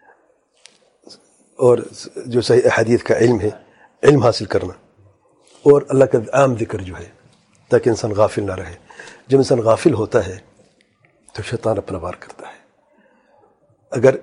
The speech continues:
انسان اپنے دل کو protect کر لے ان تین بڑے ہتھیاروں سے، علم اور یقین، علم حاصل کرنا، علم، علم، علم بالتعلم، علم، علم حاصل کرنے سے ممکن ہے،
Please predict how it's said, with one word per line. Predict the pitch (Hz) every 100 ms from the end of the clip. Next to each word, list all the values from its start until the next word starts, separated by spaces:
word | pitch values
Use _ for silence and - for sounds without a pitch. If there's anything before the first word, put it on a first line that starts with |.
| -
انسان | 127 - 139 147 143
اپنے | 127 127
دل | 104 147
کو | - 131
protect | - 143 - 202 -
کر | 151 131
لے | 123 131 - _ _ _ _ _ _ _ _ _ -
ان | 143 127 -
تین | 175 160
بڑے | 156 165
ہتھیاروں | 147 135 113 104
سے، | - 95 _ _ _ _ _ _ _ _ _ _ _ _ _ _ _ _ _ _ _ _ _ _ _ _ _ _ _ _ _ 147
علم | 165
اور | 160
یقین، | 147 147 147 180 - _ - _ _ _ _ _ _ _ _ _ _
علم | 127 123
حاصل | 117 113
کرنا، | 101 101 104
علم، | 143 147 131
علم، | 139
علم | 170 175
بالتعلم، | 160 156 175 160 110
علم، | 160 135
علم | 165
حاصل | 139 139
کرنے | 147 151
سے | 160
ممکن | 127 117 104
ہے، | 87